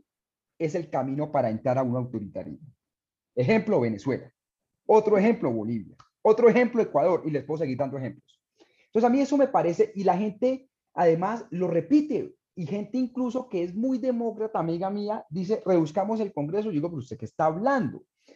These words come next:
Segundo, cosa peligrosa, el tema del voto obligatorio. Yo personalmente tengo una idea libertaria de la vida.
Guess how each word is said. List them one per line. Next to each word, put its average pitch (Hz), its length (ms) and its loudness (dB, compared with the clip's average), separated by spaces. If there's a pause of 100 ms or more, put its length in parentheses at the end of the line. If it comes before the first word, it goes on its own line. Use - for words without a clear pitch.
(320)
Segundo, 262 720 2
cosa 233 460 4
peligrosa, 165 720 -2
el 139 240 -2
tema 160 320 0
del 135 80 2
voto 139 300 -2
obligatorio. 143 640 -4
Yo 220 380 2
personalmente 143 600 -6
tengo 143 260 -4
una 143 140 -2
idea 135 240 -4
libertaria 120 640 -2
de 117 80 0
la 104 140 -6
vida. 107 340 -8